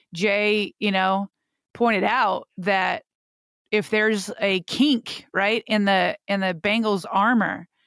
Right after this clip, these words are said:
it's gonna be on that right side of the offensive line. Uh, they're missing, uh,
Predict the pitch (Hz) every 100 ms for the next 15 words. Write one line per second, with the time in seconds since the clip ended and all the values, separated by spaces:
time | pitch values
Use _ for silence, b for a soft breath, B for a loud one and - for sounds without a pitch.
0 | _ _ _ - 214 - 226 208 175 214
1 | 214 208 - 196 196 190 - 185 202 202
2 | - 196 180 180 180 196 175 160 180 208
3 | 190 - _ _ _ _ _ _ _ _
4 | 196 185 175 170 165 196 202 202 208 -
5 | 208 190 190